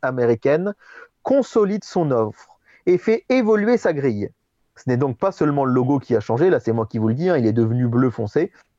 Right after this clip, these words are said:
R T L neuf devient plus impactante sur le cinéma,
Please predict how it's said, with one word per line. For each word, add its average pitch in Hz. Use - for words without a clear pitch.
R 151
T 165
L 143
neuf 170
devient 151
plus 143
impactante 180
sur 151
le 139
cinéma, 120